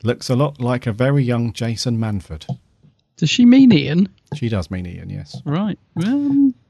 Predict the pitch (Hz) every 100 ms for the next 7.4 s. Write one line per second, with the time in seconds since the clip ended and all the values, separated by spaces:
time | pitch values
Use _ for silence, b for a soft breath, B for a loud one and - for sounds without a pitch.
0 | - 285 175 113 - - 180 - 175 165
1 | 165 190 131 131 147 143 139 - _ 143
2 | 139 175 147 - - 127 123 127 123 127
3 | 123 107 _ b b - 120 - 117 117
4 | 101 117 101 110 117 - - _ _ -
5 | B B B - 113 123 196 - 147 190
6 | 143 147 156 131 95 - 147 147 147 -
7 | 170 131 196